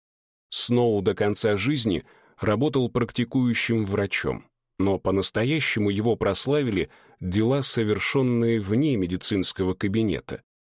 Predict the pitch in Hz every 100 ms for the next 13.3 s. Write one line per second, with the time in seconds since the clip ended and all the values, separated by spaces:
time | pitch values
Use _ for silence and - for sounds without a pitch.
0 | _ _ _ - 95 104 - 110 110 107
1 | - 92 - - 127 139 98 90 73 -
2 | - _ - - 123 131 123 - - 123
3 | 113 95 - 123 120 113 104 90 107 -
4 | 113 131 - 85 82 - 90 67 - -
5 | _ _ _ _ 120 113 - 98 90 113
6 | 135 120 _ _ 127 123 131 120 131 113
7 | 85 82 - - 87 92 131 117 - _
8 | _ - 95 92 117 139 117 120 - 120
9 | 120 107 95 - 135 131 127 98 101 123
10 | 101 95 104 90 76 - 85 80 80 90
11 | 95 92 85 82 - 92 90 113 117 -
12 | 107 - 101 92 90 - 98 95 95 73
13 | - 64